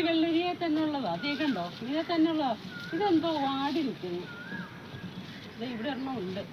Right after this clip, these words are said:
കണ്ടോ, നമുക്ക് ഇന്ന് ഇത്രയും കറി വെക്കാൻ കിട്ടി. കുറച്ച്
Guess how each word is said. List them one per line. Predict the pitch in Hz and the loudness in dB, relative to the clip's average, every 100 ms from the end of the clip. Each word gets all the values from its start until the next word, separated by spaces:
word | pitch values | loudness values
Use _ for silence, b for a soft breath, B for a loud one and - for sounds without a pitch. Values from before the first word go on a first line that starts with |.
| - - - - - - - - - - - - - - - - - - - - - - - - - - - - - - - - - - | -14 -14 -14 -14 -14 -14 -14 -14 -12 -12 -14 -14 -10 -10 -10 -12 -12 -10 -12 -12 -14 -14 -14 -14 -14 -14 -14 -14 -14 -14 -14 -12 -12 -4
കണ്ടോ, | 247 226 233 | 2 4 4
നമുക്ക് | 254 285 | 2 6
ഇന്ന് | 269 277 | 8 8
ഇത്രയും | - - 254 254 254 254 254 262 269 277 247 | 4 0 2 4 4 4 4 6 6 6 4
കറി | 208 220 | 2 2
വെക്കാൻ | 208 202 208 | 0 2 2
കിട്ടി. | 180 180 196 | 2 0 0
കുറച്ച് | 240 - | 0 2